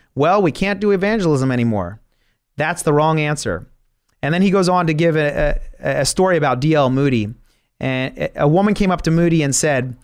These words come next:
"I don't like the way you do evangelism." He asked her how she did evangelism. And when she answered that she didn't, he replied, "I like the way I do evangelism better, better than the way you don't do evangelism." <laughs> Which,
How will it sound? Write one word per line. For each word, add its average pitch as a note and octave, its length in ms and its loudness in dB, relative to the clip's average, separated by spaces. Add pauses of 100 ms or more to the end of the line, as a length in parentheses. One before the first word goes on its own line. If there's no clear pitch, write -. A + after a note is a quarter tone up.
(300)
"I F3 100 0
don't B3+ 160 2
like A3+ 160 0
the G#3 80 0
way G3 140 2
you G3+ 100 2
do F#3 160 4
evangelism." C#3+ 800 -2 (360)
He F3 180 0
asked G3 280 0
her F#3 100 0
how F3+ 160 0
she A3+ 220 -2
did F#3+ 180 2
evangelism. A#2+ 760 -4
And C#3 100 -2
when D3+ 140 0
she D#3 180 -2
answered E3+ 360 0
that D#3 120 0
she E3 140 -2
didn't, G3+ 420 0 (200)
he E3+ 120 0
replied, F3 600 0 (260)
"I E3+ 140 0
like G#3 180 0
the G3+ 80 0
way F#3+ 160 2
I F#3+ 160 2
do G3 160 2
evangelism D#3 600 0
better, D#3+ 420 2
better D#3+ 280 0
than E3+ 140 0
the E3 80 2
way E3 140 2
you E3+ 160 2
don't F#3 240 0
do D3+ 100 2
evangelism." B2 580 -4
<laughs> - 1800 -6
Which, F3 140 0